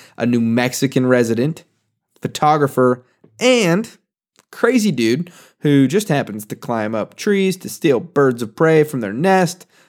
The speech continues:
and then trains those birds to hunt other birds like ducks and quail and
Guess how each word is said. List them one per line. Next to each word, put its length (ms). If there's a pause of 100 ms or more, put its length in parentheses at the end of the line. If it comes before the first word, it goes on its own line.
(100)
and 100
then 160
trains 380
those 200
birds 540 (400)
to 80
hunt 360 (280)
other 300
birds 500
like 240
ducks 420
and 140
quail 480 (360)
and 880